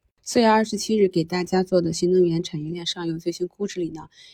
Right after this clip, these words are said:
也跟大家讲了比亚迪的最新销售数据是超预期的。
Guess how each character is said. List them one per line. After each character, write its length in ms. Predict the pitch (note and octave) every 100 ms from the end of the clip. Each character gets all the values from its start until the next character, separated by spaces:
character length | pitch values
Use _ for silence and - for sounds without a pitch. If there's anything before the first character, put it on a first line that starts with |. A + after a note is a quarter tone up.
| _
也 140 | F3 E3+
跟 180 | F3+
大 140 | F3+ F3
家 180 | E3+ E3+
讲 180 | D#3
了 120 | D#3 D#3+
比 140 | D#3
亚 220 | E3 D#3+
迪 200 | E3 D#3
的 240 | E3+ D#3 -
最 160 | E3+
新 180 | - F3
销 220 | - F3
售 180 | F3+ E3
数 220 | - E3+
据 180 | E3 E3+
是 240 | - D#3+
超 220 | D#3+ - E3+
预 100 | E3+
期 220 | - G#3+
的。 160 | E3